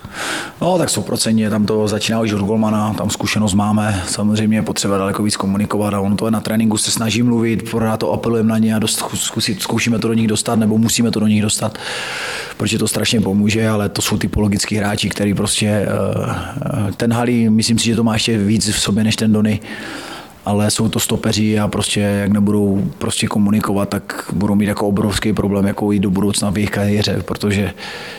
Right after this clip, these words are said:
eh, oni to mají všecko před sebou a, a, a jestli jsi introvert, extrovert, je úplně jedno, prostě tam musíš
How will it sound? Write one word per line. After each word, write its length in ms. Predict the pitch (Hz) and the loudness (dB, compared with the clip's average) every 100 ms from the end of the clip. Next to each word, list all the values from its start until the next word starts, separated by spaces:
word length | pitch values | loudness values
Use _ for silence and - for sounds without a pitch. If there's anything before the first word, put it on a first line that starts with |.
| - - - - | -16 -18 -10 -4
eh, 440 | 98 95 98 - | 0 0 0 -2
oni 240 | 98 107 | 0 0
to 80 | 107 | 2
mají 140 | 101 104 | 0 0
všecko 260 | 107 - | -2 -2
před 140 | 104 107 | -2 0
sebou 420 | 107 101 104 104 | 0 2 2 2
a, 80 | 104 | 0
a, 500 | 107 101 98 95 110 - | -2 -2 -2 -4 -6 -6
a 300 | 107 101 104 - | -4 -2 -2 -2
jestli 240 | 104 - | -2 0
jsi 180 | 104 98 | 0 0
introvert, 480 | 107 104 107 107 - | 0 2 2 0 0
extrovert, 560 | - - 113 101 104 - | -2 -2 0 0 -2 -2
je 120 | 104 | 0
úplně 320 | 95 107 101 | 0 0 0
jedno, 240 | 98 101 | 0 0
prostě 280 | 98 - - | 0 -2 -2
tam 120 | - | -2
musíš 480 | 104 104 104 - - | 0 0 0 -2 -4